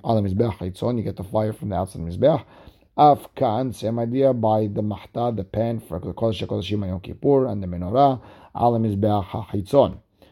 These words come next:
You get it from the outside mizbeach. Okalach lederech zo, or maybe let's learn it a little bit, uh, totally different. Nemra esh ba ketoret. It says esh by ketoret. V'nemra esh ba mahta menorah.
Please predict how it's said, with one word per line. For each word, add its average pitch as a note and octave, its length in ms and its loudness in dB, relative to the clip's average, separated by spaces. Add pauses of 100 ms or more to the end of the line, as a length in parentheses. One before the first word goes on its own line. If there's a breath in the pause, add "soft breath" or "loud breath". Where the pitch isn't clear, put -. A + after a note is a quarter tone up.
(280 soft breath)
You - 120 -6
get G#2+ 140 4
it G2 60 0
from F#2+ 120 -4
the G#2 60 0
outside F#2+ 300 0
mizbeach. G2+ 360 -2
Okalach A2+ 500 2
lederech A#2 360 0
zo, A2+ 140 -2
or D#2+ 100 0
maybe C#3 280 0
let's B2 200 -4
learn C3 160 2
it - 480 -6
a - 60 -4
little C3 180 2
bit, C3+ 260 4
uh, - 100 0
totally C3+ 340 2
different. A2+ 380 -6 (380 soft breath)
Nemra A#2+ 560 2
esh B2 420 2
ba F2+ 160 -8
ketoret. G2 400 -6
It - 40 -20
says B2 260 -4
esh B2 280 2
by G#2+ 160 -4
ketoret. G2 460 -4
V'nemra A2+ 360 -2
esh G2+ 160 -2
ba G#2+ 60 -6
mahta G#2+ 420 -4
menorah. G2 540 -4